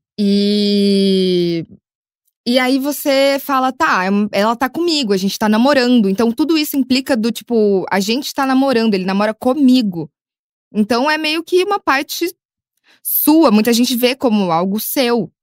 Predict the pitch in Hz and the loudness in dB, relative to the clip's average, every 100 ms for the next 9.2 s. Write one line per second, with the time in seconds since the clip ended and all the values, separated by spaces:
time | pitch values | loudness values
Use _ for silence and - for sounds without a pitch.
0 | _ _ - 415 508 370 285 214 165 196 | _ _ -4 -2 0 0 2 0 -2 -6
1 | _ _ _ _ - _ _ 196 220 202 | _ _ _ _ -20 _ _ 0 0 0
2 | 233 254 269 262 226 214 214 208 196 196 | -2 -2 -2 -2 0 0 0 -2 -2 -2
3 | 180 185 240 - 226 220 240 226 214 208 | -2 -2 -2 -4 -6 -2 -4 -2 -2 -2
4 | - 247 247 233 247 226 226 233 254 269 | -4 -2 0 0 0 0 0 0 -2 -2
5 | 254 277 294 233 208 185 185 180 175 170 | -2 -2 -2 -2 -2 -4 -6 -4 -4 -6
6 | 160 151 - _ _ _ - 320 330 285 | -6 -8 -12 _ _ _ 0 2 4 6
7 | 254 226 214 170 - 156 - 151 160 _ | 6 6 2 -6 -8 -8 -8 -14 -16 _
8 | - 196 196 185 175 160 185 190 208 202 | -2 -2 0 -2 -2 -2 -2 0 2 2
9 | 190 180 | 0 -2